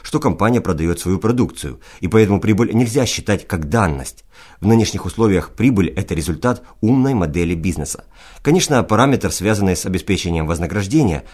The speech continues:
как мне заплатят, является одним из наиболее критических. Без ясного понимания того, как осуществляется прибыль, и того, каким образом бизнес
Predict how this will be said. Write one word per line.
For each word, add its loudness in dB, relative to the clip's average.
как 0
мне 0
заплатят, -2
является 4
одним 2
из 0
наиболее 0
критических. -8
Без 2
ясного 2
понимания 0
того, 0
как 2
осуществляется -2
прибыль, 0
и -2
того, 4
каким 0
образом 0
бизнес -2